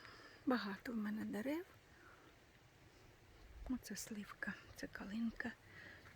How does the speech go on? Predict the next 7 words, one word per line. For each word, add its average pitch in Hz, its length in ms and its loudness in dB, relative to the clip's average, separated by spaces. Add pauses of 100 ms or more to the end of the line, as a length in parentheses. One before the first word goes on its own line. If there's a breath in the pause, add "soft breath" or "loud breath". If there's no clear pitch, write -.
(1080 loud breath)
Це - 140 -6
така 190 260 2
вербочка. 214 600 2 (1500 loud breath)
А 226 80 4
це - 160 8 (300)
пінісетум. 226 800 8 (720 loud breath)
Однорічний, 247 760 12